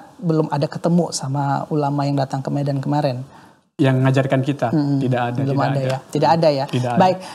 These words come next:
Speaker 1: kemudian Ustadz, sistem belajar di sana itu seperti apa sih? Sama tidak seperti di Indonesia?
Speaker 2: Kalau di sana itu lebih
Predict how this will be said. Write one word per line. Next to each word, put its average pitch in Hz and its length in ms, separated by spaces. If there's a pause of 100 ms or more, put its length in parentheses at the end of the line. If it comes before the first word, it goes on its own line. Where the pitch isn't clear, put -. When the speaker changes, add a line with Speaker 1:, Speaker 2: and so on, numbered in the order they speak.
(100)
Speaker 1:
kemudian 202 520
Ustadz, 233 340 (400)
sistem 185 540
belajar 165 440
di 151 160
sana 147 360
itu 170 240
seperti 175 460
apa 143 340
sih? 202 180
Sama 170 340
tidak 202 260
seperti - 480
di 143 140
Indonesia? 135 580 (1000)
Speaker 2:
Kalau 156 340
di 156 140
sana 151 400
itu 156 400
lebih 156 480